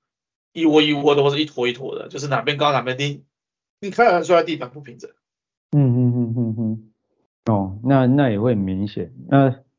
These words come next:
Speaker 2: 那个石塑地板更，更严重，可能铺一铺之后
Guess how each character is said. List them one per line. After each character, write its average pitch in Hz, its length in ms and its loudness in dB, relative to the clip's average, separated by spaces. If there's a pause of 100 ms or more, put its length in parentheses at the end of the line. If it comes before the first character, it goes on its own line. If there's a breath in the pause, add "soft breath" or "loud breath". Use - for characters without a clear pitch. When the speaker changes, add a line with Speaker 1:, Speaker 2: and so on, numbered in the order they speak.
(340)
Speaker 2:
那 135 180 4
个 113 180 4
石 120 180 -2
塑 139 200 2
地 131 120 -2
板 104 220 -4
更， 113 420 -2
更 113 220 -4
严 101 180 -4
重， 107 280 -4 (100)
可 107 140 -8
能 107 180 -4
铺 123 180 0
一 123 60 2
铺 120 340 0
之 117 240 -4
后 107 380 -2